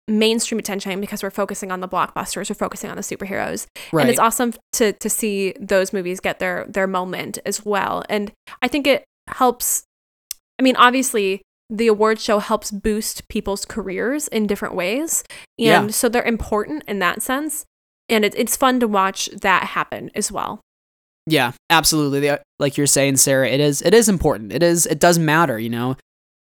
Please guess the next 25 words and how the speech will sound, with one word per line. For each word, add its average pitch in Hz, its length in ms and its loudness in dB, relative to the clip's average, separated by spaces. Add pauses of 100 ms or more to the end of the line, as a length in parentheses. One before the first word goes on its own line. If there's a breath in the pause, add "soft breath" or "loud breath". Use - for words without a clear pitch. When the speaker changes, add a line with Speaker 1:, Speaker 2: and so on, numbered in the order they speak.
(220)
Speaker 2:
It 147 120 2
matters 156 440 4
when 151 160 6
you 151 240 6
are, 139 260 4
you 156 120 2
know, 131 120 2
Academy 135 540 0
Award 131 420 0
winner, 131 480 0 (960)
such - 260 4
and 139 120 0
such, 107 320 0
you 143 60 2
know, 131 180 2
that, 139 260 2
that 143 220 0
carries 143 360 4
a, 131 100 0
a 113 100 -4
very 139 300 2
big 131 300 -2
weight 135 380 -2
to 110 220 -2
it. 98 160 -8